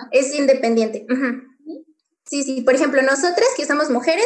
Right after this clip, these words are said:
Speaker 1: nos identificamos como mujeres, nos identificamos, sí,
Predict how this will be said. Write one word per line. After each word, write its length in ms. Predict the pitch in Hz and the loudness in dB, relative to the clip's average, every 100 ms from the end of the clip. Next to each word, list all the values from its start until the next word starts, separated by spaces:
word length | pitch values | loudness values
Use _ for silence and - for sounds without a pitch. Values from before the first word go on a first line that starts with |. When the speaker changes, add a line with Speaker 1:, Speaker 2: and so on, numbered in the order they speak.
| 494 | 0
Speaker 1:
nos 160 | 269 269 | 0 0
identificamos 680 | 233 233 240 233 262 277 269 | 0 0 -2 -2 -2 -2 -2
como 240 | 247 214 | -2 0
mujeres, 480 | 208 - 285 403 453 | -2 -2 0 0 -2
nos 160 | 233 262 | -2 0
identificamos, 680 | 240 240 240 262 269 415 453 - | 2 0 -2 -4 -2 0 0 0
sí, 140 | 370 | 0